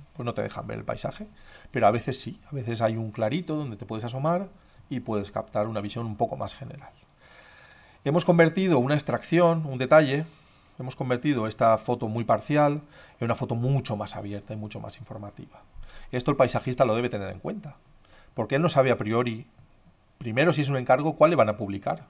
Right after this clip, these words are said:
Él tendrá que ofrecer las dos. Y de hecho, le facil-, si, si llevas las dos,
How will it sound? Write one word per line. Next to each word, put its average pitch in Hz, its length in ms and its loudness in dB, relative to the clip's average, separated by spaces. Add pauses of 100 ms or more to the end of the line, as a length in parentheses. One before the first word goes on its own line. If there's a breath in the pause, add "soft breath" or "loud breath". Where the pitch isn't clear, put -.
(100)
Él 117 100 -10
tendrá 131 240 2
que 123 80 2
ofrecer 113 340 -4
las 98 180 -4
dos. - 320 -14 (680)
Y 120 100 0
de 110 140 0
hecho, 107 180 -4
le 127 100 0
facil-, 123 460 -6
si, - 180 -14
si - 140 -8
llevas 110 200 2
las 113 140 4
dos, 131 240 -6